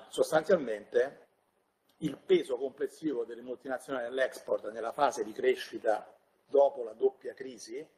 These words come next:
è aumentato di tre punti percentuali. In realtà, andando a spacchettare, abbiamo che la crescita è dovuta esclusivamente alle multinazionali italiane.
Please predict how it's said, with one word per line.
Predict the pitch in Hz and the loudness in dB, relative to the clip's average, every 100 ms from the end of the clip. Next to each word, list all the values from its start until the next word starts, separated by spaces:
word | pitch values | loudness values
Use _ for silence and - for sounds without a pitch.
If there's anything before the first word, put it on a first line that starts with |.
| _ _ _ _ _ _ _ | _ _ _ _ _ _ _
è | 139 | 2
aumentato | 143 147 - | 2 4 2
di | 131 | 2
tre | 135 | 0
punti | - 135 - - | -6 -6 -6 -6
percentuali. | 110 117 110 - 98 135 | -8 -10 -12 -14 -6 0
In | |
realtà, | 165 196 190 110 107 - | 4 4 2 -6 -6 -12
andando | - 135 135 120 | -14 -4 -2 -2
a | 113 | -6
spacchettare, | - 143 - 180 - 123 107 107 123 - - _ | 0 -2 0 -4 -2 -2 -2 0 0 -2 -18 _
abbiamo | 139 131 117 113 123 113 | -6 -2 -4 -2 -4 0
che | 123 - | 2 2
la | 139 139 | 2 4
crescita | 131 131 131 | 4 2 0
è | 120 | 0
dovuta | 123 120 | -2 -2
esclusivamente | 110 143 147 127 107 107 - 113 | -4 -2 2 2 2 -14 -6 -6
alle | - 113 | -4 -6
multinazionali | 113 120 - 123 - 120 107 104 | -6 -8 -6 -10 -8 -6 -6 -6
italiane. | 104 104 101 - | -8 -10 -12 -18